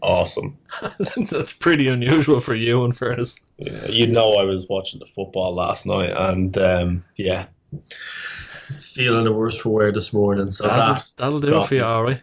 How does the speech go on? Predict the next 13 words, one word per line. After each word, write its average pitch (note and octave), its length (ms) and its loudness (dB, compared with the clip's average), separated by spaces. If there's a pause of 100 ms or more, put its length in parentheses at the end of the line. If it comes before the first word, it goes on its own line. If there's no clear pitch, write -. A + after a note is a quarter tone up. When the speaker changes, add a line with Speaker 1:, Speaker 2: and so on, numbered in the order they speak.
Speaker 1:
That C3 180 -4
kickstarted B2+ 640 0
my G2+ 200 -4
day. G2 340 -10 (560)
Speaker 2:
Excellent. G2+ 380 -4
Breakfast C#3 360 0
of B2 80 -2
champions, A2+ 560 2
I G2+ 60 2
believe G2 300 0
they G2 100 -6
call F#2+ 220 -4
it. - 80 -20